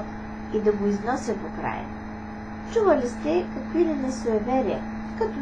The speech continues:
например, че не бива да се казва за бременността, докато не се влезе в дванайста седмица, че на никой не се казва точната дата на термина, че трябва на бременната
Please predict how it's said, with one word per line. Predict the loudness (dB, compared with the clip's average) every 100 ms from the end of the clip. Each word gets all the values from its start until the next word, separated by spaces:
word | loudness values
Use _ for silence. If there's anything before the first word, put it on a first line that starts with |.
| -2
например, | -2 -4 -2 -2 -2 -4 -8 -8 -8 -6 0
че |
не | 2 4
бива | 2 0 0
да | -2
се | -2 -2 4
казва | 4 4 0
за | 0 0
бременността, | 2 0 -2 -4 -4 -4 -2
докато | -2 -2 2 2 0
не | -2
се | 0 0
влезе | 2 2 0
в | -4 -4
дванайста | -2 0 0 -2 -6 0
седмица, | 0 0 -4 -2 -2 -4 -6 -6 -6 -6 -4 4
че |
на | 8 8
никой | 6 6 10 12
не | 12
се | 12 12 10
казва | 8 6 0 0
точната | 0 0 -2 -2 4
дата | 8 6 6 -2
на | 0 6
термина, | 6 6 2 -2 -2 -4 -8 -8 -8 -6 -4
че | 4
трябва | 10 10 10
на | 8 6
бременната | 4 4 4 2 -2 -4